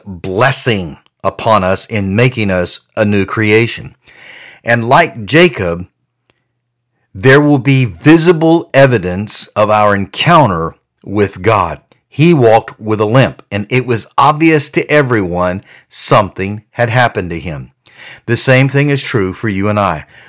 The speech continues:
When we have an encounter with God, and we trust the Messiah, the Lord Jesus, as our Savior, He makes us a brand new creation.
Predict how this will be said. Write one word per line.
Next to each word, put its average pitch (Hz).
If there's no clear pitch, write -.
When 98
we 139
have 143
an 143
encounter 143
with 139
God, 78
and 92
we 131
trust 135
the 131
Messiah, 113
the 92
Lord 104
Jesus, 78
as 104
our 113
Savior, 98
He 143
makes 147
us 156
a 95
brand 123
new 143
creation. 123